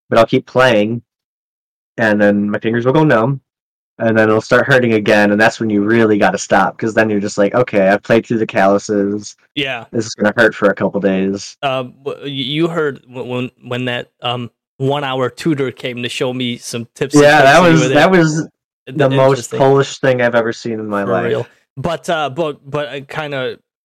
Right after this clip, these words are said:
Speaker 2: to tag along with over fretting, um, what I would say is I over, uh, I put too much breath in on some of the notes that I'm not supposed to. They're supposed to be lighter breath,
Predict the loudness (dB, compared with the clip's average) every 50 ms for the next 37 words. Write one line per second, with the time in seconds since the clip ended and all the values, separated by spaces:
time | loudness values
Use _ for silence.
0 | _ _ _ -6 -6 -6 -6 -6 -8 -8 -8 -6 -6 -4 -4 -4 -4 -4 -6 -8
1 | -6 -4 -4 -4 -4 -4 -8 -10 -8 -6 -6 -6 -6 -6 -8 -10 -12 _ _ _
2 | _ _ _ _ -10 -8 -8 -8 -8 -12 _ _ -8 -6 -6 -4 -4 -4 -6 -6
3 | -6 -6 -6 -6 -6 -8 -10 -12 -10 -8 -8 -6 -6 -8 -10 -8 -8 -6 -6 -6
4 | -4 -4 -2 0 0 0 0 -2 -4 -6 _ _ _ -6 -6 -4 -4 -4 -4 -4
5 | -4 -4 -6 -6 -8 -8 -8 -6 -6 -8 -8 -8 -8 -8 -6 -6 -6 -6 -6 -6
6 | -6 -6 -8 -10 -10 -8 -6 -6 -6 -4 -4 -4 -4 -4 -6 -6 -6 -8 -6 -6
7 | -6 -8 -8 -10 -8 -6 -6 -8 -6 -4 -2 -2 -2 -2 -6 -8 -8 -8 -8 -8
8 | -8 -8 -6 -6 -6 -8 -8 -8 -6 -6 -6 -8